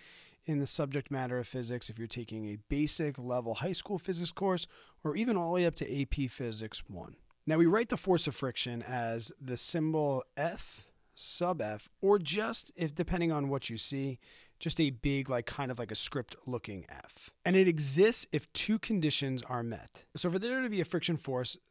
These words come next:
the, an object must interact with a rough surface, and a force or component of a force must be acting parallel to the surface. And there's really gonna be two different ways that we are going to find the force of friction. So two ways to find it. The first way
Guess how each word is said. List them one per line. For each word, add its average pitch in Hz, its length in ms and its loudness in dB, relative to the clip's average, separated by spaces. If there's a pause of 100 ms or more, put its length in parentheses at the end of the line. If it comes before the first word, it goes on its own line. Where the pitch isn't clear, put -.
(120)
the, 139 220 -8
an 147 100 -2
object 175 380 0
must 156 280 0
interact 156 540 0
with 143 80 -6
a 131 60 -6
rough 127 240 0
surface, 113 580 -2 (460)
and 143 120 -2
a 143 80 2
force 202 420 2
or 190 100 0
component 180 680 -2
of 131 140 -6
a 120 60 -8
force 110 500 -6 (300)
must 151 240 0
be 175 160 -4
acting 127 400 -6
parallel 113 500 -2
to - 120 -12
the 110 80 -10
surface. 104 400 -8
And 170 100 -4
there's 165 140 0
really 269 200 -2
gonna 254 140 -4
be 185 280 -4
two 233 380 -2
different 190 460 -4
ways 135 460 -2 (340)
that 131 160 -4
we 165 140 4
are 175 80 4
going 160 220 2
to - 120 -6
find 139 500 0
the 123 40 -4
force 117 340 -6
of - 80 -12
friction. - 340 -12
So 127 220 -6
two 226 180 0
ways 196 260 6
to 160 100 -2
find 92 320 -8
it. - 100 -20 (200)
The 170 100 0
first 262 400 2
way 135 300 2